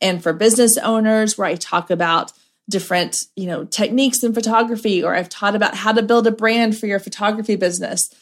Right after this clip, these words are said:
There's so many options. And I realize that you're listening to this thinking,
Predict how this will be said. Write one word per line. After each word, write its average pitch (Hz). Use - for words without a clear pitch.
There's 233
so 226
many 190
options. -
And 220
I 214
realize 226
that 196
you're 190
listening 196
to 196
this 190
thinking, 180